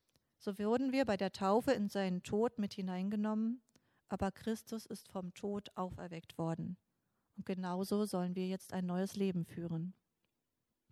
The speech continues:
Paulus erklärt uns also hier, die Taufe verbindet uns mit Jesus Christus.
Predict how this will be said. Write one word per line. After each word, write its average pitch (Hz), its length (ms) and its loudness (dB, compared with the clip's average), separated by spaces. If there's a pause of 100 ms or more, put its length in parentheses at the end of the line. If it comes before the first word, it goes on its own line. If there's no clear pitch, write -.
(1080)
Paulus 285 360 2
erklärt 226 340 0
uns 240 160 -2
also 185 240 -2
hier, 233 320 0 (1700)
die 214 100 -6
Taufe 269 680 2
verbindet 240 640 2
uns 180 260 -4
mit 233 200 4
Jesus 214 360 0
Christus. - 640 -6